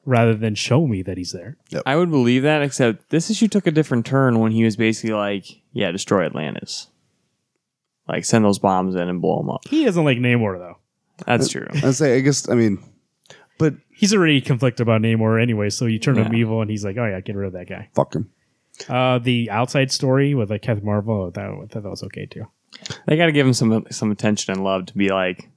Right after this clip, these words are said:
Speaker 3: "Hey, we're still in space." And it's
Speaker 2: I
Speaker 3: like,
Speaker 2: could,
Speaker 1: We're still
Speaker 3: "Okay,
Speaker 1: fighting.
Speaker 3: cool." Right.
Speaker 2: See, I
Speaker 1: That's
Speaker 2: don't, I don't
Speaker 1: awesome.
Speaker 2: mind seeing the fighting. That was fine. It was actually the Groot, Rocket, Star-Lord where they're gonna go plead with all the other races that fucking hate them
Speaker 1: Oh, I
Speaker 2: and hate Earth.
Speaker 1: I,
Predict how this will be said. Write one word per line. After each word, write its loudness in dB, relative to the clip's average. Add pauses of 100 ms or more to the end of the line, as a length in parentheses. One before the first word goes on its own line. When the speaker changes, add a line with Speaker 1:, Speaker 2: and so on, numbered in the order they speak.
(100)
Speaker 3:
"Hey, 0
we're 0
still 0
in -2
space." -2
And 0
it's 2
Speaker 2:
I 4
Speaker 3:
like, -2
Speaker 2:
could, 2
Speaker 1:
We're -2
still 2
Speaker 3:
"Okay, -4
Speaker 1:
fighting. 0
Speaker 3:
cool." -6
Right. 0
Speaker 2:
See, 2
I 4
Speaker 1:
That's 2
Speaker 2:
don't, 2
I 4
don't 4
Speaker 1:
awesome. 2
Speaker 2:
mind 2
seeing 2
the 0
fighting. 4
That 4
was 0
fine. 2 (240)
It 0
was 4
actually 0
the 2 (160)
Groot, 2
Rocket, 2
Star-Lord 2
where 2
they're 2
gonna 2
go 4
plead 0
with 0 (160)
all 2
the 2
other 2
races -2
that -6 (160)
fucking -8
hate -2
them 0
Speaker 1:
Oh, 4
I 4
Speaker 2:
and 2
hate 2
Earth. 4
Speaker 1:
I, 4